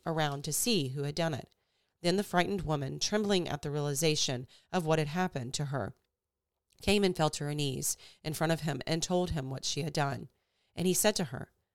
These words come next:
"Daughter, your faith has made you well. Go in peace. Your suffering is over."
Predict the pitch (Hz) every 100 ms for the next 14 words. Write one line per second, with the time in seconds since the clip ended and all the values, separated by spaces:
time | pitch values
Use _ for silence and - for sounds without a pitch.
0 | _ 175 190 185 - _ _ - 170 -
1 | 180 - 185 160 147 151 139 151 175 -
2 | - _ _ _ - 139 165 185 196 -
3 | - - - _ _ _ 151 151 165 160
4 | 156 143 151 - 135 117 131